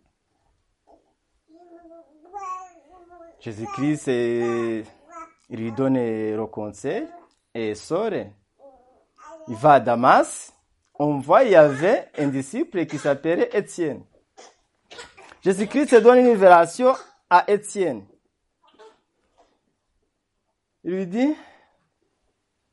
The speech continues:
qu'il doit aller ouvrir les yeux de, de Saul, comme il était déjà devenu aveugle, et qu'il devait imposer ses mains sur lui afin qu'il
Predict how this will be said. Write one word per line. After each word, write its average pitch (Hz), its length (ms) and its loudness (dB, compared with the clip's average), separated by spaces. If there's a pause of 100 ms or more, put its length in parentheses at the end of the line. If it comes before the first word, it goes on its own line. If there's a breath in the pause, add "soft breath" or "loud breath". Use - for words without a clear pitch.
(120)
qu'il 233 220 -4
doit 220 160 8
aller 208 140 4
ouvrir 190 420 -2
les 160 320 -6
yeux 202 140 -4
de, 160 320 -6
de 143 160 -10
Saul, 196 340 -6
comme 185 220 -8
il 165 60 -6
était 160 260 -6
déjà 151 420 -2
devenu 143 480 -8
aveugle, 202 640 -10 (720)
et 220 160 -2
qu'il 220 340 -6
devait 170 460 -2
imposer 160 500 -4
ses 156 320 -4
mains 156 340 -2 (120)
sur - 380 -8
lui 170 260 0
afin 170 340 4
qu'il 247 420 -2